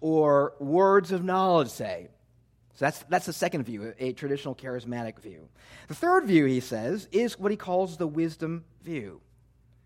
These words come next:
That is to say, God has a specific plan in our lives. I mean, he, he is sovereign over all the details of life, and yet, this view says, God doesn't reveal it to us specifically.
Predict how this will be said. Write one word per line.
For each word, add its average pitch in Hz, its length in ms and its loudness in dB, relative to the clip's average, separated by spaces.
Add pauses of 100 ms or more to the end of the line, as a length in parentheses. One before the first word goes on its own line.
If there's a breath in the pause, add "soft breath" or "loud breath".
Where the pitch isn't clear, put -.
(680)
That 196 140 -4
is 190 160 -2
to 143 100 -6
say, 127 260 -4
God 131 260 0
has 127 140 -6
a 120 60 -6
specific - 480 -12
plan 190 460 -4 (1200)
in 123 120 -4
our 110 140 -4
lives. 113 320 -4
I - 20 -4
mean, 135 140 -2
he, 139 180 -2
he 151 180 -2
is 170 280 0
sovereign 160 480 2
over 139 240 -4
all 185 320 0
the 220 100 0
details 123 520 -6
of 107 200 -6
life, 110 300 -6
and 202 180 0
yet, 302 340 2
this 170 140 -8
view 135 160 -6
says, 123 400 -6 (920 soft breath)
God 220 160 -2
doesn't 240 260 -4
reveal 170 460 -2
it - 140 -6
to 147 160 -4
us 143 100 -6
specifically. 135 800 -14